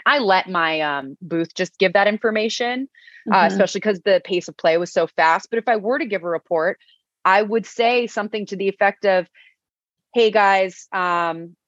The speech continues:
Speaker 1: you know, Pitt doesn't release injury information or Pitt won't rule this
Speaker 2: Mm-hmm.
Speaker 1: player out. But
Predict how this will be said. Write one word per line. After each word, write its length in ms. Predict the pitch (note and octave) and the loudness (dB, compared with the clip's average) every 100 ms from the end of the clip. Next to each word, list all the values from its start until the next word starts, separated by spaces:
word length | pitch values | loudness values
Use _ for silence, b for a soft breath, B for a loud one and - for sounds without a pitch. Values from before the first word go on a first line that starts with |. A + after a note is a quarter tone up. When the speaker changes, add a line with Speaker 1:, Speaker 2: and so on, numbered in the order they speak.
| _ | _
Speaker 1:
you 100 | A3 | -2
know, 180 | G#3 F#3+ _ _ _ _ _ - | 0 0 _ _ _ _ _ -6
Pitt 200 | - A3+ | 0 2
doesn't 260 | A#3 G#3+ A3 | 2 0 -2
release 320 | F#3+ E3 - | -4 -4 -4
injury 340 | A#3+ A#3 A#3+ A3+ | -4 -2 -2 -2
information 680 | A3 A3 G#3 G3+ A3 G3+ | -2 -2 -2 0 0 0
or 180 | G3 F#3+ | 2 0
Pitt 280 | F3+ B3+ G#3 | 2 -2 0
won't 300 | F#3 G#3 G#3 | 0 0 0
rule 300 | F3 F#3+ G#3 | -4 0 2
this 200 | G3+ G3+ | 2 -2
Speaker 2:
Mm-hmm. 140 | - G3 | -4 -4
Speaker 1:
player 240 | F#3 F#3 - | -2 0 2
out. 240 | G#3 | 2
But 80 | A3 | 0